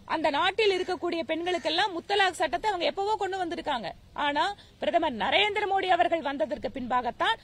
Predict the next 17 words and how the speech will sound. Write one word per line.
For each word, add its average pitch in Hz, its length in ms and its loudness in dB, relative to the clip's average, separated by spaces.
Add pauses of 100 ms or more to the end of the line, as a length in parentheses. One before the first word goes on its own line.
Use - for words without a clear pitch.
(120)
இந்த 330 180 -2
முத்தலாக் 381 380 2
சட்டம் 302 380 -2
கூட 370 320 0 (260)
இஸ்லாமிய 403 540 2
பெண்களுக்கு 349 640 0
நியாயம் 339 460 2
கிடைத்தது, 339 500 0
நீதி 392 340 2
கிடைத்தது. 269 500 -4 (960)
இந்த 415 280 4
மாதிரி 392 480 2 (760)
இந்த 349 200 2
பொது 359 340 2
சிவில் 370 260 0
சட்டம் 320 320 0
என்பது 277 460 -2